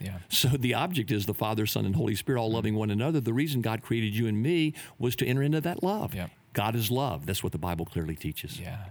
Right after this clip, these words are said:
Speaker 1: and he wants us in that relationship with him. You alluded to your book and the story that you tell, uh, about your, your <laughs> question that you asked your dad.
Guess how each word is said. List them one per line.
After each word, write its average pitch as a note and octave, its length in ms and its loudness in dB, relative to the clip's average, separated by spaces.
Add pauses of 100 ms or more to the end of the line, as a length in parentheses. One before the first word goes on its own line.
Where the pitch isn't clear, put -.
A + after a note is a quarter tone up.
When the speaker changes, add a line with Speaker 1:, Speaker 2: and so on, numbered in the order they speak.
(260)
Speaker 1:
and F#2+ 80 -6
he F#2+ 60 -4
wants F2+ 260 -4
us E2+ 120 -8
in F2+ 80 -2
that D2 120 -4
relationship E2+ 520 -8
with F2 100 -12
him. F2+ 320 -2 (560)
You D3+ 160 2
alluded E3+ 280 2
to C#3+ 100 2
your A#2 100 2
book G2 400 -2 (160)
and G#2+ 240 2
the G2+ 60 0
story A#2 380 0
that G2+ 120 0
you G2 140 -4
tell, F#2 580 2 (180)
uh, E2+ 260 -4 (120)
about F#2 420 2 (120)
your, E2+ 460 -4 (120)
your G2+ 140 -6
<laughs> - 40 -10
question - 460 0
that G2+ 140 0
you A#2 180 2
asked - 300 0
your A2 100 0
dad. F#2 540 0